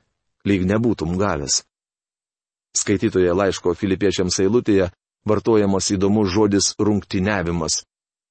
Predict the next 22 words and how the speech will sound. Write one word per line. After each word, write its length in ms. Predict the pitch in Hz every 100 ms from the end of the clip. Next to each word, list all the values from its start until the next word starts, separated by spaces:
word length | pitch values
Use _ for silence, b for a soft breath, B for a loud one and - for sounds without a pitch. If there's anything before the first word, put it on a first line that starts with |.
| -
Tiesioginė 580 | 113 156 156 151 147 127 -
originale 580 | 101 104 104 104 110 139
pavartoto 560 | 139 120 113 131 117 104
graikiško 600 | 113 123 131 - 104 101
žodžio 480 | 101 117 104 110 90 _ _
eris 380 | 117 120 117 -
reikšmė 500 | 104 95 - 110 110 104
yra 120 | 95
kurstyti. 760 | - 135 101 - 85 76 - 65 _ _ _ _ -
Šis 160 | 120
žodis 400 | 113 165 175 -
siejamas 560 | 127 131 143 135 110 -
su 120 | - 95
demonais 680 | 90 123 135 127 110 92
bei 180 | 90 98
piktosiomis 720 | - 101 - 110 - 95 87 82
dvasiomis, 680 | 95 113 117 110 104 - - _ _ _
kurstančiomis 880 | 143 135 - 120 113 - 107 104 -
nesantaiką. 920 | 113 104 - 87 80 76 80 - 76 - _ _ _ _ _ -
Akivaizdu, 540 | 98 101 87 87 110
kad 140 | 110 87
šiandien 440 | 104 101 95 87